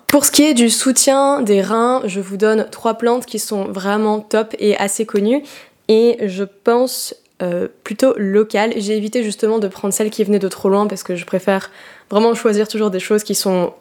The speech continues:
le plus possible autour de nous. Donc on va avoir d'abord, euh, le pissenlit, euh, la reine des prés qui est vraiment l'incontournable, euh, plante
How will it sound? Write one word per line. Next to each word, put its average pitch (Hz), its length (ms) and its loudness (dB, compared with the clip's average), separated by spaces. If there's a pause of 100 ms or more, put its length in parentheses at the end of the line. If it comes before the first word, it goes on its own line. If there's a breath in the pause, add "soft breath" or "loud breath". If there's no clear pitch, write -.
le 214 180 2
plus 214 200 -8
possible 208 320 0
autour 185 240 -4
de 180 80 -2
nous. 254 240 2 (400 loud breath)
Donc 220 100 -2
on 220 80 2
va 214 120 4
avoir 226 220 0
d'abord, 214 640 -4
euh, 185 460 -4
le 196 220 0
pissenlit, 226 460 -2 (760 loud breath)
euh, 185 760 0 (140)
la 226 280 2
reine 254 280 0
des 233 140 2
prés 233 260 -2
qui 233 120 -6
est 202 40 2
vraiment 196 500 -2 (100)
l'incontournable, 208 1040 -2
euh, 175 280 -2
plante 208 520 -4